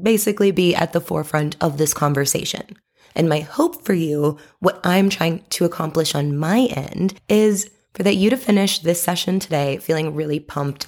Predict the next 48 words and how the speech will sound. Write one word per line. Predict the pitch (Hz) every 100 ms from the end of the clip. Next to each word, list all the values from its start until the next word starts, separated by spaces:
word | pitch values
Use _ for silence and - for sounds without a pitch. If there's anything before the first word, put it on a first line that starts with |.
| -
up, | 220 180 -
ready | - 175
to | 175 151
take | 151 147
on | 143
the | 143
day, | 131 - 190 190 185 190 -
and | 170 170 170
doing | 143 202 277
the | 311
things | 311 220 208 214 208 -
that | - 180 180 185
you | 175 175
actually | - 175 - 165
want | 147
to | 143
do, | - - - _ _ _ _
living | 170 180 185
the | 175
lifestyle | 175 220 - - 151 139 139
that | - -
you | 139
want | 180 294 - - _ _ _
and | 262
the | 277
one | 208 170 175 185
that | 180
you | 160 147
deserve. | 147 151 147 - - - _ _ -
And | 190
I |
bring | 208 226 302
this | 381 403
up | - 240 -
now | 190 214 208 - - 214 208 - _
because | 214 220 233 208 - _
we're | 185
just | 170 202 -
coming | 254 294
off | 190 180
of | 185 -
Thanksgiving | - 151 - 165 190 214
weekend. | 180 170 147 143 202 214 _ _ _
This | - 196 -
year | 175 165 170
at | 165 156 -
my | 202 233
house, | 233 226 226 - -